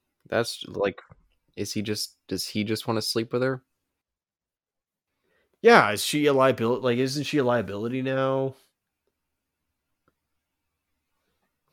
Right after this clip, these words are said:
Speaker 1: Yeah, it's, yeah, everything's thin.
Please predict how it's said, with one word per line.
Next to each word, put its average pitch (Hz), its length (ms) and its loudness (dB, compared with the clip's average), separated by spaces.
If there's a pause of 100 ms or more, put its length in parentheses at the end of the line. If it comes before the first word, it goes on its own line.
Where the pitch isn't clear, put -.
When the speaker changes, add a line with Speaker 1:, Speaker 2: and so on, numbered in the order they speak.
(180)
Speaker 1:
Yeah, 78 300 -6
it's, - 560 -8
yeah, 98 140 -4
everything's 113 540 -2
thin. 71 400 -6